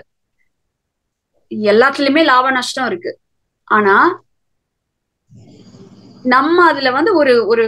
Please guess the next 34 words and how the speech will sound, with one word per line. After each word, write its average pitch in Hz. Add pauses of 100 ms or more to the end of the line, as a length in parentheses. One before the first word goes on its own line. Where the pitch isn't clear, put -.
குழந்தை 320
வந்து 294
ஒரு 269
game, 269
நம்ம, 226 (180)
நம்ம 202
கிரிக்கெட்லாம் 285
இப்ப 254
விளையாடும் 240
போது, 240
ஒரு 208
game 294
விளையாடும் 262
போது 277
எப்படி 233
அப்படியே 240
உயிரை 254
கொடுத்து 330 (280)
<laughs> 240
விளையாடுவோம்ல, 220 (520)
அந்த 269
மாதிரி 311
கம்ப்ளீட்டா 339
அதுல 262
வந்து 262 (160)
சீரியஸா 392
இருக்க 285
வேணாம். 220
ஆனா 302
சின்சியரா 349
உள்ள 277
போயிட்டோம் 240
அப்படின்னா, 196 (600)
நம்மளுக்கு 254